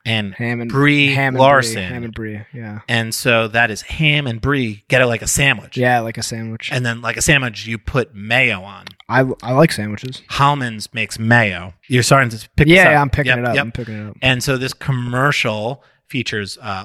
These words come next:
Speaker 1: also Pete Davidson. And so Jon Hamm and Brie Larson are
Speaker 2: Yeah, why not?
Speaker 1: inside of a fridge. Sort of
Speaker 2: 'Cause they're in the
Speaker 1: miniaturized.
Speaker 2: fridge 'cause they're Ham and Brie, right? And that's, you keep Ham and Brie in the fridge.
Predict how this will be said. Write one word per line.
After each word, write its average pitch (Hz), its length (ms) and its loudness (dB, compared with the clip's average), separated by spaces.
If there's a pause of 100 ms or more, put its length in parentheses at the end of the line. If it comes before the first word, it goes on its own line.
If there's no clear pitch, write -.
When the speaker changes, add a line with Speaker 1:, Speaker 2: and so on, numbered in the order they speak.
Speaker 1:
also 104 240 -8
Pete - 340 -4
Davidson. 107 800 0
And 101 200 -8
so 107 160 -4
Jon 113 280 0
Hamm 113 220 -2
and 104 100 -8
Brie 110 120 -6
Larson 107 320 -4
are - 40 -2
Speaker 2:
Yeah, 156 120 6
why 110 180 0
not? 160 80 2
Speaker 1:
inside 117 420 2
of 107 120 -4
a 95 60 -10
fridge. 110 800 -2 (500)
Sort 156 200 4
of 117 160 -4
Speaker 2:
'Cause 120 320 -2
they're 170 160 8
in 190 120 8
the 175 60 6
Speaker 1:
miniaturized. - 80 -4
Speaker 2:
fridge 156 400 2
'cause 147 280 4
they're 117 260 -4
Ham 143 340 -2
and 113 140 -6
Brie, 107 320 -2 (120)
right? 120 280 -6 (160)
And 139 160 -2
that's, 139 280 2
you 147 160 0
keep 160 260 2
Ham 147 300 2
and 127 120 -2
Brie 131 300 0
in 117 80 -6
the 107 60 -6
fridge. 104 460 -6